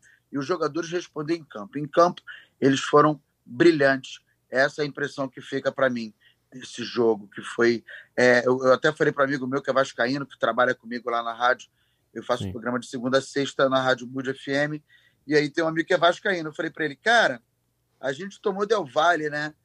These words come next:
Speaker 1: Mas na Copa do Brasil você tomou o suco tchau."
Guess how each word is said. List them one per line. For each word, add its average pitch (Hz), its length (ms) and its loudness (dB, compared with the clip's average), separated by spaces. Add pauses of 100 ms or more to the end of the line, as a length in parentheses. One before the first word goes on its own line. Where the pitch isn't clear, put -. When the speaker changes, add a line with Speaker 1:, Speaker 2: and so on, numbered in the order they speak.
(260)
Speaker 1:
Mas 147 120 -4
na 156 80 -2
Copa 180 320 -2
do 175 100 -6
Brasil 156 440 -2
você 165 300 -8
tomou 160 300 -6
o 151 40 -10
suco 185 380 -8 (140)
tchau." 139 420 4